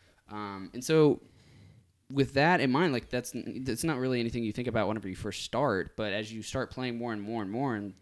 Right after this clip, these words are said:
realizing, like, who's dying and why they're dying and what you need to be doing to stop that, there is, like, a variability in, in your tactic depending on each map that you're going on. I mean, sometimes you'll be in situations where if you have three archers, then, like,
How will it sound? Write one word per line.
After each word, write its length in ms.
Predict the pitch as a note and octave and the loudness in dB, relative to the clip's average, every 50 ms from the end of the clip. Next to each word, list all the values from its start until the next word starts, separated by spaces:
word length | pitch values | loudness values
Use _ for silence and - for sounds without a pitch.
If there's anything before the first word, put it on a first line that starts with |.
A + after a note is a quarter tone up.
| _ _ _ | _ _ _
realizing, 600 | G#2+ G#2+ A2+ B2+ C3 B2+ B2 A#2 A#2 A2 G#2+ G#2 | -8 -2 0 0 2 2 2 0 0 -2 -4 -6
like, 180 | G2+ F#2+ F#2 - | -6 -8 -10 -6
who's 280 | - C#3 C3 B2+ B2 | -4 -2 0 0 0
dying 560 | A2+ A#2 A2 G#2+ A2+ A2+ A#2 A#2 A2+ G#2+ G#2+ | -2 -2 0 0 2 2 4 4 2 2 0
and 120 | G#2 G#2 G#2 | -4 -8 -10
why 220 | G#2 G2+ G#2 A#2+ | -8 -6 -4 -2
they're 140 | A#2+ A2 A2 | -2 -2 0
dying 480 | G#2 G2+ G#2 G#2+ A2 A2 G#2+ G#2+ G#2 G2+ | 0 -2 -2 -2 -4 -4 -4 -6 -6 -8
and 200 | G2+ G2 G2+ G2+ | -8 -8 -6 -4
what 120 | A2 A2+ | -4 -2
you 100 | A2+ A2+ | -2 0
need 120 | A#2 A#2 | 0 0
to 60 | A2+ A2 | 0 0
be 100 | G#2+ G#2 | -2 -2
doing 240 | G#2 G#2 G#2+ A2 G2+ | -2 -2 -2 -4 -6
to 40 | F#2+ | -8
stop 360 | - - G#2+ A2 A#2 - - | -8 -6 -4 -4 -4 -2 -2
that, 340 | A2+ G#2 G2+ G2 F#2 - _ - - - - - _ _ | -4 -4 -4 -4 -6 -8 _ -20 -20 -20 -20 -20 _ _
there 160 | - C3 C3+ | 4 6 6
is, 360 | A#2 B2 C#3 D3+ D3+ C#3+ A#2+ A2+ | 8 10 10 10 8 6 4 2
like, 260 | A2+ A2 G#2+ G2+ - - | 0 0 0 -2 -2 -4
a 100 | A2+ A#2 | -4 -4
variability 800 | G#2 A2+ A#2 B2 B2+ C3 B2+ G#2+ G#2+ G#2 A2+ B2 A#2+ A2+ G2+ G2 | 0 0 0 2 2 2 0 2 0 0 0 0 0 -2 -4 -4
in, 200 | G2 G2+ G2+ - | -6 -8 -10 -10
in 200 | - G#2+ A2 G#2 | -10 -10 -8 -8
your 140 | G2 F#2+ | -8 -10
tactic 720 | - - - - A#2+ C#3+ D3 - - G#2 F#2+ F#2 - - _ _ _ _ _ _ _ _ _ _ _ _ _ _ | -10 -10 -8 -6 -4 -4 -6 -6 -8 -8 -8 -8 -12 -16 _ _ _ _ _ _ _ _ _ _ _ _ _ _
depending 380 | - A#2+ - D3+ D#3+ E3 E3+ D3+ | -8 2 4 4 4 4 2 2
on 160 | C#3 C3+ B2+ | 2 0 2
each 240 | F#2+ B2+ C3 - G2+ | 2 2 0 0 0
map 300 | G#2 G#2+ A#2 C#3+ E3+ - | 0 0 0 0 0 -2
that 80 | - - | -6 -8
you're 140 | E3 E2+ | -8 -8
going 280 | E2+ F#2 F2+ F2 F2 - - - | -8 -8 -10 -12 -14 -14 -16 -14
on. 80 | - | -12
I 40 | G#2 | -10
mean, 240 | G#2+ G#2+ G#2 G#2 G2 | -8 -8 -8 -8 -6
sometimes 520 | - - B2+ C3 C#3 C3+ C3 B2+ B2 A#2 | -4 -4 -4 -2 -2 0 0 0 0 0
you'll 140 | A#2 A#2 A#2 | 0 -2 0
be 220 | A#2 A#2 A#2+ A#2+ | 0 0 0 2
in 200 | A#2+ A#2 A2+ G#2+ | 0 0 -2 -2
situations 640 | F#2+ - - - - A2+ A2+ A2+ A2+ A#2+ A#2+ A2+ A2 | -6 -10 -12 -10 -8 -6 -4 -4 -4 -4 -6 -8 -8
where 180 | G#2+ G#2 G2+ G2+ | -6 -6 -6 -6
if 120 | G2 - | -6 -4
you 80 | A#2 A2+ | -4 -4
have 260 | A2+ A#2 A#2 A2+ - | -2 -2 -4 -4 -4
three 240 | - - A2+ A#2+ A#2 | -4 -4 -2 0 0
archers, 500 | G#2+ A2+ C#3 D#3+ - A#2+ A2 G#2 G#2 - | 0 0 0 0 -2 -2 -4 -4 -6 -8
then, 200 | - G#2+ G#2+ G#2+ | -8 -8 -6 -6
like, 300 | G#2+ G#2 G2 F#2 - | -6 -6 -6 -8 -12